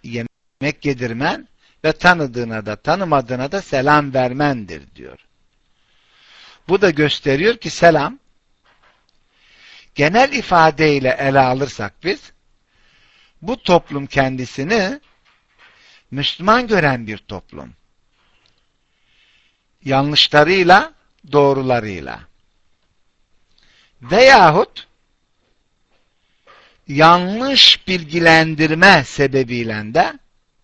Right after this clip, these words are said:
olsa kendilerini Müslüman görüyorlar. Eğer bu, biz bu genel anlamı ele alarak Türkiye gibi bir ortamda herkese selam versek,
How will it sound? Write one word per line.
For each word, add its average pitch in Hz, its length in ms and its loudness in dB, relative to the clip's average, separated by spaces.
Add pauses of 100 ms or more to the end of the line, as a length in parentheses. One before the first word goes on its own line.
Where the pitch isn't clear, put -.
(540)
olsa 156 440 0 (320)
kendilerini 151 600 0
Müslüman 135 540 -8
görüyorlar. 67 600 -18 (1300)
Eğer 214 440 4
bu, 170 140 -10
biz 165 380 -4
bu 131 80 -6
genel 135 640 2 (1300)
anlamı 143 480 2
ele 139 280 0
alarak 160 500 2 (1080)
Türkiye 226 440 -2
gibi 151 360 -4
bir 143 80 -6
ortamda 135 840 -2 (600)
herkese 196 640 2
selam 135 480 -2
versek, 123 560 -6